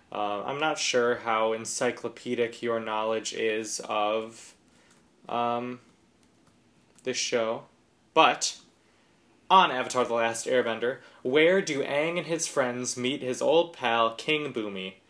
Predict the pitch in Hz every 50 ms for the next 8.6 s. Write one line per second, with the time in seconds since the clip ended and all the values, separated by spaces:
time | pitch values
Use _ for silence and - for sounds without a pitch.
0 | _ _ _ _ _ _ _ _ - - 160 - 165 - - 127 120 117 110 107
1 | 107 107 - - - 139 135 131 131 - - 147 131 131 117 - - 120 107 104
2 | 107 107 107 - - _ _ _ _ _ _ - - _ _ _ _ _ - 165
3 | 156 151 151 151 147 - - _ _ - - 147 135 127 - - 127 123 123 127
4 | 123 - _ _ _ _ _ _ _ _ _ _ _ _ _ _ - - - -
5 | 165 160 156 156 151 156 - _ _ _ - - - 170 151 151 151 147 139 135
6 | 127 117 131 127 127 127 123 120 - - - - - _ _ _ _ _ _ _
7 | _ _ _ _ 156 160 156 151 156 139 135 127 127 127 127 127 - - _ -
8 | 135 127 123 110 107 107 - - - 110 104 104